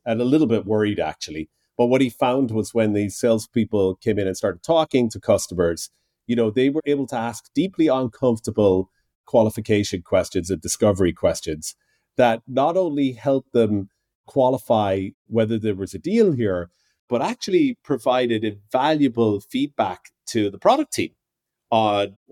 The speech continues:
how customers were using the product, uh, what they liked, what they didn't like, where the product needs to go. So, like, my advice there is, like, it's not just about selling the product. It's also about leveraging your sales team to be that great feedback loop between customers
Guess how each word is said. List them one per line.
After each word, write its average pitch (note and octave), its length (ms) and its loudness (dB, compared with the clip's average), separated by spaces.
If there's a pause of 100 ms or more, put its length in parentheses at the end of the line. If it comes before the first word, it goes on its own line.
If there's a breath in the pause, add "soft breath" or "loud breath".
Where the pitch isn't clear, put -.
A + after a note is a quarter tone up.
how C3 200 2
customers A#2+ 540 -2
were G#2+ 80 -4
using A2 380 -2
the G2 80 -14
product, A2+ 500 0 (100)
uh, G#2+ 160 0 (140)
what A#2 200 0
they A#2 100 0
liked, A2+ 320 -2
what G#2+ 140 -4
they A2 60 -4
didn't A2+ 240 -2
like, G#2 260 0
where G#2 120 -2
the G2+ 80 -6
product G2+ 380 -2
needs G2 200 -6
to F#2 80 -12
go. F#2+ 240 -2 (280 soft breath)
So, D#3+ 220 0
like, D3+ 200 -4
my C#3 140 -2
advice F3 360 0
there B2+ 140 2
is, G#2+ 120 -2
like, F2+ 160 -6 (500)
it's C#3 180 -2
not D3 260 2
just D3 260 -2
about A2+ 320 0 (140)
selling A2+ 300 0
the F#2+ 60 -10
product. A2+ 400 0
It's G#2 140 -8
also A#2+ 200 -2
about G#2+ 180 0
leveraging A2 460 -2
your G2 120 0
sales A2 280 0
team G2 260 -6
to - 100 -16
be G2 180 0
that F#2+ 260 -2 (380)
great C3+ 300 0 (120)
feedback A#2 540 -4
loop A#2 420 0
between A2 520 -2
customers A#2+ 680 -2